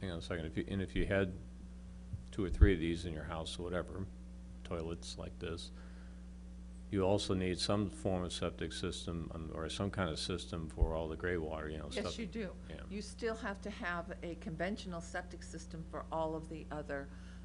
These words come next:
Speaker 2: uh, uh, flow
Speaker 1: Right.
Speaker 2: within the house. You're allowed to do a reduction in design,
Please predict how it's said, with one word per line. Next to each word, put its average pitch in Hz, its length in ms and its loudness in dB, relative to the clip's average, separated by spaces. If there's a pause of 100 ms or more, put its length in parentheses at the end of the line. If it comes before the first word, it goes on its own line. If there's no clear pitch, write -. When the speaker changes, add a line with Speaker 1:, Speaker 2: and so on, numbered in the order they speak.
(120)
Speaker 2:
uh, 143 120 -2 (440)
uh, - 60 -8 (140)
flow 170 580 0 (240)
Speaker 1:
Right. - 160 0
Speaker 2:
within 170 200 -4
the 156 60 -4
house. 170 420 -6
You're 165 120 -2
allowed 165 340 2
to - 120 -8
do 160 460 -2 (400)
a 151 200 0
reduction 160 640 -2
in 143 140 -6
design, 143 520 -2